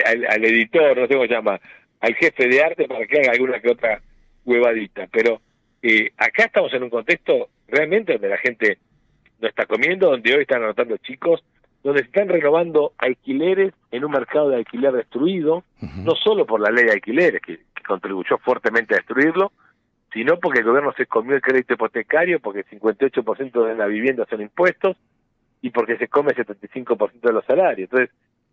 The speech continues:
Speaker 1: en ese contexto, obviamente, el, a nadie le va a quedar guita para comprar una casa, la gente lo saca de su aspiracional, quiere alquilar y no encuentra oferta. Y, y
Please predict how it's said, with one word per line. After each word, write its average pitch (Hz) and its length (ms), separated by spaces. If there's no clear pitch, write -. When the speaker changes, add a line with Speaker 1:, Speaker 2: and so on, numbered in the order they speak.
Speaker 1:
en 175 120
ese 160 180
contexto, 147 500
obviamente, 143 960
el, 107 160
a 101 80
nadie 139 300
le 113 80
va 117 80
a - 40
quedar 113 220
guita 113 220
para 101 160
comprar 104 200
una 98 120
casa, 98 420
la 123 120
gente 156 340
lo 120 100
saca 139 240
de 117 60
su 131 100
aspiracional, 135 720
quiere 151 240
alquilar 143 500
y 127 100
no 120 80
encuentra 113 380
oferta. 98 480
Y, 123 60
y 117 220